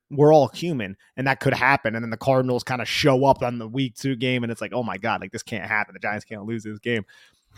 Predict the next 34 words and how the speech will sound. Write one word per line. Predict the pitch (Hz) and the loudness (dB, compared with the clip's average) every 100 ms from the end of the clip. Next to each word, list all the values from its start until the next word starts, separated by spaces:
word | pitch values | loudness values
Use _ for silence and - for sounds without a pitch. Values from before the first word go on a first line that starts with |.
| _ - | _ 8
But | 123 113 - _ _ - | 8 8 -2 _ _ 8
you're | 185 | 10
right, | 240 160 | 12 10
man. | 127 123 | 4 4
That | 131 | 4
Arizona | 160 185 175 147 | 4 4 4 0
Cardinals | - 135 139 131 107 | 2 2 2 0 -2
trip | - 131 | -4 -4
to | - | -4
forty-nine, | - 135 127 131 | 0 0 2 0
that's | 139 | 2
not | 175 175 | 0 4
that | 147 - | 2 2
far | - 117 135 | 2 4 4
of | - | 2
a | |
trip. | - - 135 - _ _ _ _ | -10 -4 -4 -4 _ _ _ _
It's | - | -12
a | 110 | -4
short | - 135 | 0 0
flight. | - 120 127 | -2 0 0
They're | 127 | 0
gonna | 101 | -6
stay | 98 - - 127 | -6 -4 0 2
out | 113 127 - | 4 2 0
on | |
the | 117 | -2
West | 113 113 - | 0 -2 -2
Coast. | - 120 151 - _ _ _ _ | -2 0 -2 -10 _ _ _ _
But | - | -4
I | 120 | 2
do | 147 | 2
believe | 139 147 143 | 4 4 4
the | 123 | 2